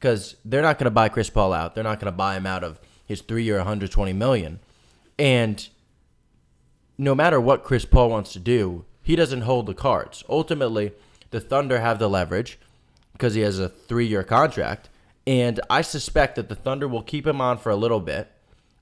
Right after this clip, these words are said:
and wait until the trade deadline, where a team in extreme win now mode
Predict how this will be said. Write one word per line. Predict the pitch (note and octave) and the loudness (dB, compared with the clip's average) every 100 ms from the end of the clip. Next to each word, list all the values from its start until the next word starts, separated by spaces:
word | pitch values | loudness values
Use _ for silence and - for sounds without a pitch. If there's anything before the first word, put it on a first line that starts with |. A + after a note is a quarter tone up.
| _ | _
and | C3 A2+ G#2+ | -2 -2 2
wait | C#3 D#3+ - _ - | 2 2 -2 _ -8
until | B2 B2 A#2+ | -4 0 0
the | A2+ | 2
trade | C3 B2 | 0 2
deadline, | A#2 A#2+ G2+ F2+ F#2 _ _ _ | 2 2 0 -4 -8 _ _ _
where | A#2+ B2+ A#2+ | 0 2 2
a | A2+ | 0
team | - E3 D#3 C#3+ | -4 0 0 0
in | - A#2+ - | -2 -2 -4
extreme | A#2+ - - D#3 E3+ E3 | -8 -4 -4 -2 -2 0
win | D3 C#3 | -2 0
now | C3 C#3 C#3+ | 2 4 4
mode | A2 F2+ F2 G2 | 2 0 -2 -6